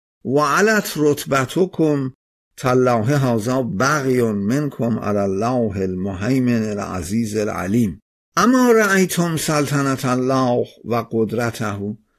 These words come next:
ثم عظمة الله وكبرياءه ثم سطوة الله وإجلاله عمت أبصاركم يا ملأ المغلين. هل كان من ذي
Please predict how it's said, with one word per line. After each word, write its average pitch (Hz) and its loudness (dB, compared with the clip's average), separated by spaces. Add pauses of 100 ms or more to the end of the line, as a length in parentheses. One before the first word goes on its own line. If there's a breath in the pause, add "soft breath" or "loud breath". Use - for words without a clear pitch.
(120)
ثم 180 2
عظمة 135 -2
الله 127 -2 (140)
وكبرياءه 107 -2 (600)
ثم 233 4
سطوة 143 -2
الله 139 0 (120)
وإجلاله 113 -2 (600)
عمت 170 0
أبصاركم 95 -6
يا 117 -4
ملأ 117 -2
المغلين. 98 -2 (440)
هل 156 0
كان 214 2
من 185 2
ذي 147 -2